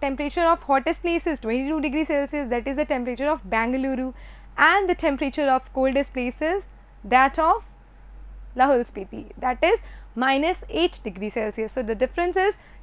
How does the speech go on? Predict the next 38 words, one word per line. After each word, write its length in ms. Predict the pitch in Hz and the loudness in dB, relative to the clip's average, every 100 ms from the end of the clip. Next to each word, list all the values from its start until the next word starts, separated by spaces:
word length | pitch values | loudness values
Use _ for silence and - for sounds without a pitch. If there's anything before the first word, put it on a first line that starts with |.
| - | -4
twenty-two 440 | 320 349 370 381 | -2 2 4 4
degrees 280 | 370 330 370 | 4 2 2
Celsius 460 | 349 330 349 339 - | 2 2 2 0 0
minus 480 | 262 294 330 339 | 4 4 4 2
of 260 | 349 339 330 | 4 2 0
minus 560 | 233 220 220 220 - 240 | -4 -2 0 0 -4 -4
eight 300 | 277 320 302 | -2 -2 -2
degrees 300 | 320 294 320 | -2 -2 2
Celsius, 420 | 294 285 285 285 - - - - | 2 2 -2 -6 -10 -20 -10 0
minus 340 | 254 285 320 | 2 4 2
minus 340 | 349 320 339 | 2 2 2
is 160 | 349 330 | 0 -2
plus, 360 | - 339 403 - - - | 4 4 4 -2 -20 -20
so 160 | - 240 | -2 -2
twenty-two 600 | 262 285 311 - 359 349 | 2 2 2 2 2 2
plus 260 | 294 311 - | 2 2 2
eight 220 | 254 269 | -2 -2
is 100 | 277 | -2
equals 300 | 254 262 254 | -2 -2 -2
to 140 | - 339 - | -4 -6 -2
thirty 280 | 339 - 254 | -2 0 -4
degrees 300 | 196 196 196 | -8 -12 -8
Celsius. 360 | 190 190 190 - | -6 -6 -14 -4
All 140 | - 240 | 0 4
right, 260 | 294 349 - | 6 4 2
students, 460 | 339 330 381 427 - - - - | 0 2 0 -4 -14 -20 -20 -6
so 160 | 262 | -2
this 260 | 240 285 - | 2 2 2
was 200 | 339 320 | -2 2
your 320 | 320 339 415 - - - | 4 4 2 -8 -18 -4
B 160 | 277 226 | -4 0
part. 280 | 190 - - - - | -2 -4 -10 -18 -4
So 80 | 240 | 0
let's 300 | 269 - - - - | 2 0 -8 -16 -2
see 260 | 320 339 - | 0 0 -4
the 100 | 262 | -6
C 240 | 285 302 240 | -4 -4 -4
part. 380 | - - - | -6 -8 -14